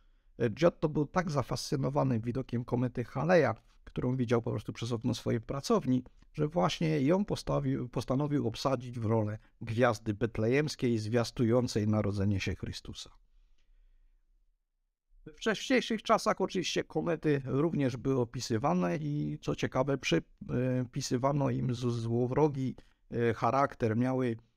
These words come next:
powodować burze, susze, wojny, kataklizmy, śmierć władców. E, przy czym ciekawostka, traktowano je jako obiekty atmosferyczne, wyziewy atmosfery, jak pisano,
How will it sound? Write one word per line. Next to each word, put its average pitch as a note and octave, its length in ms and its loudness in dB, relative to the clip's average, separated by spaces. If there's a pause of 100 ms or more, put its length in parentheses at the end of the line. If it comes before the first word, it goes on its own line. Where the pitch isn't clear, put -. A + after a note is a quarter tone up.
(140)
powodować A#2 580 2
burze, C3 560 2
susze, A#2+ 680 0
wojny, C3 480 2
kataklizmy, C3 800 0
śmierć C#3 420 -2
władców. D3 720 0 (340)
E, C3 220 4
przy - 180 -2
czym F#3+ 260 2 (100)
ciekawostka, F3 720 0
traktowano F3 680 0
je E3+ 80 4
jako D#3+ 340 0
obiekty D#3 460 0
atmosferyczne, C3+ 920 -2
wyziewy C#3 640 2
atmosfery, C#3 640 0
jak A2 220 -2
pisano, G2+ 460 -2